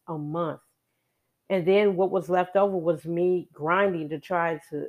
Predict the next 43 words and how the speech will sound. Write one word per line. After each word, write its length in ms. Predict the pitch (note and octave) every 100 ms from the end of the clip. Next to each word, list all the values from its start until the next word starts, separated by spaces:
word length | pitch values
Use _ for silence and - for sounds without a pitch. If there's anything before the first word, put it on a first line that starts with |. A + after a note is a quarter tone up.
| -
you 120 | F3
know, 300 | D3+ D3 C#3
take 200 | F3+ D3+
care 180 | F3+ D#3
of 80 | D3+
my 140 | D3+
job 340 | D3 G#3 C4+ - _ _ _ _ _ _
and 120 | E3+
take 200 | E3 D#3+
care 120 | E3+ D3
of 80 |
my 100 | C#3+
clients. 640 | D3 A#3+ B3+ F#3 - - _ _ _ _ _ _ _ _ _ _ _ _ _ _ _ _ _
So 180 | G3 F#3
I 140 | F#3+
don't 240 | F4 C#4+
blame 540 | - D#3+ A3 G#3 D3+ C#3+
this 240 | D#3 D3+
woman 260 | E3+ D#3 D3+
'cause 140 | E3+
I'm 160 | F#3+ C#4+
around 340 | D4 D4+ D#4+
the 80 | A#3
same 360 | A3+ A#3+ A3 G#3
age. 240 | G#3+ G3+
I'm 100 | G#3
a 40 |
little 160 | A#3+ C4
bit 120 | G#3+ -
older 300 | A#3+ A3 E3+
than 180 | D#3+
this 160 | D3+ -
person. 440 | - D3+ C#3+ D3+ D3+ _ _ _ _ _
And 420 | G3 F#3 F3 E3 -
it 120 | A3
gets 240 | A#3+ C4+ -
to 80 |
the 60 | G#3+
point 340 | - A3+ G#3
where 420 | E3+ F3 E3 D#3+ - _ _ _ _ _ -
if 220 | F#3+ F3+
I 140 | C#4
had, 480 | D#4+ A#3+ A3 G3+ G3+